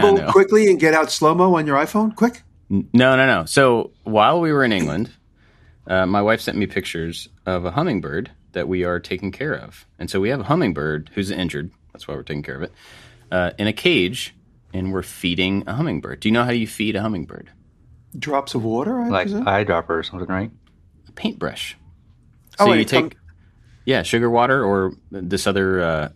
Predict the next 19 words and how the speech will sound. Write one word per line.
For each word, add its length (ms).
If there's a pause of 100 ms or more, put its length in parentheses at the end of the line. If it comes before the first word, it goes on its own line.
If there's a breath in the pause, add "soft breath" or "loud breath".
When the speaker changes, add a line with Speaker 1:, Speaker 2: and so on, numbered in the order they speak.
Speaker 2:
called 180
a 40
bug 260
juice, 320
where 100
they 100
m-, 200
mash 380
up 120
mealworms 680
in 200
water. 260
Speaker 1:
Yeah. 120 (380)
Speaker 2:
It's 100
Speaker 1:
Ooh, 100
Speaker 2:
really 160
Speaker 1:
sounds 180
Speaker 3:
Mm-hmm. 100
Speaker 2:
gross. 180